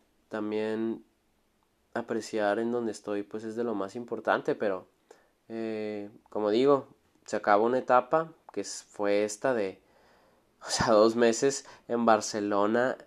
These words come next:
no, dos meses en Roma, Barcelona, Valencia, París,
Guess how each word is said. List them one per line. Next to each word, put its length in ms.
no, 220
dos 200
meses 320
en 220
Roma, 640
Barcelona, 1000
Valencia, 840
París, 640